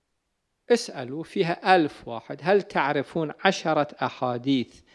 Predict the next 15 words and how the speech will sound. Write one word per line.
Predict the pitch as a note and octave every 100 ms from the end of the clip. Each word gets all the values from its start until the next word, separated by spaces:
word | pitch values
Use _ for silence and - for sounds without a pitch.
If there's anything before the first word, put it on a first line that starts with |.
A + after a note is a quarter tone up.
| _
عن | C3+ D3
الإمام | C#3 C3 B2+ C3 B2+
الهادي | A#2+ A2+ B2 A#2+ A#2+
صلوات | - A#2+ A#2 A#2 A2+ -
الله | A#2+ A#2 A#2
عليه؟" | B2 A#2+ C#3+ C#3 F3 _ G#3+ _ _ _ _ _ _ _ _ _ _ _ _
عشرة. | C#3+ - - A#2+ - - A3 A#3+ _ _ _ _ _ _ _ _ _ _ _ _
من | B2+ B2+ A#2+ -
ألف | A#2+ A#2+ - -
واحد | D#3 F#3 - G3+
كم | - G#3+ G3+
واحد | D#3+ C3 - C3
يعرف؟ | B2+ A2 - - F3 F3+ F#3 G3 _ _ _ _ _ _ _ _ -
العترة | A3 - D#4 D4+ E3+ D3+ D3 E3+ G#3 _ -
تحولت | G#3+ - C4+ D4+ G3+ F#3+ B3 - -